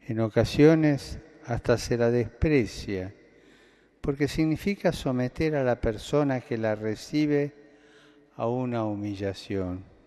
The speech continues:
E incluso nos faltan quienes se escudan en una supuesta compasión para justificar y aprobar la muerte de un enfermo.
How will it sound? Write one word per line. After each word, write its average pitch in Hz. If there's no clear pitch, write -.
E 139
incluso 170
nos 139
faltan 139
quienes 123
se 110
escudan 131
en 131
una 156
supuesta 143
compasión 131
para 117
justificar 131
y 127
aprobar 117
la 113
muerte 110
de 104
un 107
enfermo. 98